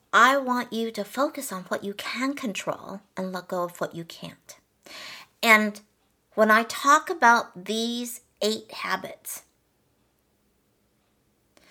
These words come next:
the other thing I want you to keep in mind is that we are creating a state of abundance. What we don't want to do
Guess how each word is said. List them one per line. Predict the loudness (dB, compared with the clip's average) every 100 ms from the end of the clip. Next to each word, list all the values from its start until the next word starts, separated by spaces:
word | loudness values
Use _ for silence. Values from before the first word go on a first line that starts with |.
| -20 -20 -10
the | -8 0
other | 0 0
thing | 0 0 2
I | 0
want | 0 2 2 2 -6
you | -8 -8
to | -8 -8
keep | -8 -10 -6
in | -4
mind | -2 0 0 0 -6 -14 -20 -20 _ _
is | -4 -2
that | -2 -2 0 -4 -8 -16 -16 _ _ _ _ _ _ _ _ _ _ _ _ _ _
we | -8 -4 -4 -4 -2
are | 0 -2
creating | -4 -12 -10 -2 -2 -2 -4 -8 -8
a | -10
state | -8 -6 -8 -8
of | -6
abundance. | -6 -4 -6 -4 -8 -10 -18 -18 _
What | 2 2
we | -4
don't | 2 2 2
want | -2 -2
to | -2 -2
do | -2 2 4 2